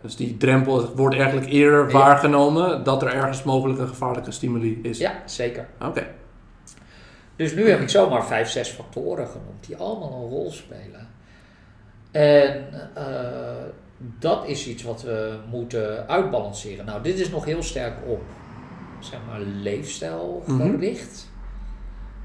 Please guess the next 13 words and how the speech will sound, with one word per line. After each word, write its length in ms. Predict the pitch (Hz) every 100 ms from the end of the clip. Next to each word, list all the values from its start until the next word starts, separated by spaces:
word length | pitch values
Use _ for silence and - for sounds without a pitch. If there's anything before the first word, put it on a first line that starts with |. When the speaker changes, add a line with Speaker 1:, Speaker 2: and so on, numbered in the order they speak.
| -
Speaker 2:
Eh, 580 | - 123 120 120 120 117 117 117 - - - - - - 123 131
maar 600 | 135 147 143 139 135 127 - - -
jij 340 | - 123 139 160
kunt 220 | 151 135
nog 140 | 135 -
veel 400 | - 156 151 131
meer 280 | 156 190
conflicten 640 | 190 127 - 131 123 - 120
hebben 280 | 117 120 117
die 200 | 123 123 135
l-, 100 | - - -
buiten 600 | 127 131 175 175 147 123
het 320 | 127 - -